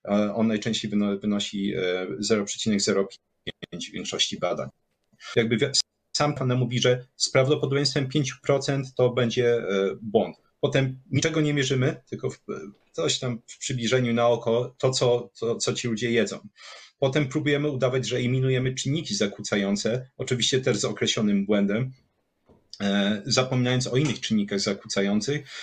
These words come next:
I to jest, że tak powiem, dla mnie ta esencja epidemiologii. Jeszcze, e, w sumie jako wisienka na torcie można podać, że skąd oni, nawet jeśli robią, em, często jakąś tą, tą eliminację tych czynników zakłócających, albo na przykład pytają, czy ty jesz, e,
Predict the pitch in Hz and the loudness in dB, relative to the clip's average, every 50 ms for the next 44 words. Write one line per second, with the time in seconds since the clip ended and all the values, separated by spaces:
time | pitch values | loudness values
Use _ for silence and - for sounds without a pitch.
0 | - - - 135 151 160 156 151 147 143 147 - 139 131 - 147 139 131 131 127 | -8 -6 0 2 4 4 4 2 2 0 0 -2 -2 0 0 0 2 2 2 2
1 | 127 131 131 131 131 131 127 120 123 127 131 - - _ _ _ _ _ - 120 | 2 2 2 2 2 2 2 2 2 0 -4 -10 -20 _ _ _ _ _ 2 2
2 | - - 147 139 143 139 - 143 131 127 123 120 110 - - - 113 110 110 107 | 4 2 0 -2 -2 -2 -2 0 0 0 0 -2 -4 -8 -6 -4 0 0 2 2
3 | 107 107 110 107 98 101 - 101 - - _ _ _ _ _ _ 135 131 131 - | 2 2 0 0 0 -2 -6 -12 -14 -16 _ _ _ _ _ _ 0 0 2 2
4 | 123 120 120 110 - - 101 104 104 104 107 104 104 110 117 - _ - - - | 0 0 0 -2 -4 -4 -2 0 0 0 0 0 -2 -2 -4 -8 _ -6 -4 -2
5 | 120 113 113 110 - 113 107 - - 127 117 110 120 113 113 113 - 120 117 - | 0 0 0 0 0 -2 -2 0 0 0 0 0 -2 -2 -2 0 0 -2 -2 0
6 | - 123 123 120 110 113 120 117 113 110 104 - - - 110 110 117 110 104 - | -2 0 0 0 0 0 0 0 0 0 -2 -2 -4 -4 0 0 0 0 0 2
7 | 110 110 120 127 - - - _ _ - - - - - 143 139 135 131 - 135 | 2 2 0 0 -4 -12 -20 _ _ 0 2 2 2 2 2 0 0 0 -2 0
8 | 131 131 131 127 127 131 135 131 127 123 123 120 - 131 127 - - 123 120 107 | 2 2 4 4 2 2 0 0 0 0 0 0 0 -2 -2 -2 -2 -4 -6 -2
9 | 101 110 101 117 147 156 - 110 104 98 98 98 98 - _ _ - 98 95 98 | 0 2 4 4 4 4 4 2 2 2 0 -2 -4 -8 _ _ -8 -4 -2 0
10 | 101 101 98 95 95 101 101 101 - _ - - - - - - 113 110 107 - | 0 0 0 0 0 0 -2 -2 -4 _ -18 -18 -14 -10 -4 0 0 2 2 0
11 | - - 107 107 110 107 - _ _ _ _ _ _ _ _ _ _ _ _ _ | 0 0 0 0 0 -2 -6 _ _ _ _ _ _ _ _ _ _ _ _ _
12 | _ _ _ _ _ _ _ _ _ _ _ - 113 107 101 117 110 - - - | _ _ _ _ _ _ _ _ _ _ _ -4 -4 -2 -2 -2 -2 -2 0 0
13 | 107 107 104 - 110 101 101 104 110 107 104 104 101 104 120 127 127 - - - | 0 0 0 0 0 0 0 0 2 4 4 6 6 4 4 2 0 -4 -6 -6
14 | - - - 113 107 104 101 104 101 - 110 101 - - 117 107 101 - 98 95 | -6 -2 0 0 0 0 -2 -2 -4 -4 -4 -4 -4 -8 -8 -6 -4 -2 0 0
15 | 101 110 110 - 110 107 104 101 - 104 104 101 - - 117 107 - - - - | 2 0 0 0 -2 -2 -2 0 2 2 2 2 0 -2 -2 -2 -2 -6 -2 0
16 | 127 131 117 98 - - - - - 98 95 95 95 - - - 101 98 92 90 | 2 2 2 2 -2 -4 -8 -4 -2 0 2 2 0 0 -2 -2 -2 -2 -2 -2